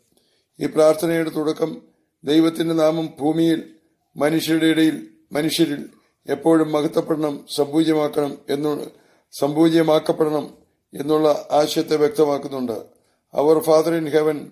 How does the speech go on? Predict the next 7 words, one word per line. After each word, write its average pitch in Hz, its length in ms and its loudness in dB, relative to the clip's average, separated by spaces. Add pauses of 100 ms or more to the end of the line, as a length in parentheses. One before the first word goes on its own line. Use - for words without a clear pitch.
(440)
hallowed 160 380 4
be 160 420 -2
your 156 140 0
name." 156 420 -4 (540)
മാത്യു 147 340 0
സിക്സ് 160 480 -4
നയൻ, 147 320 0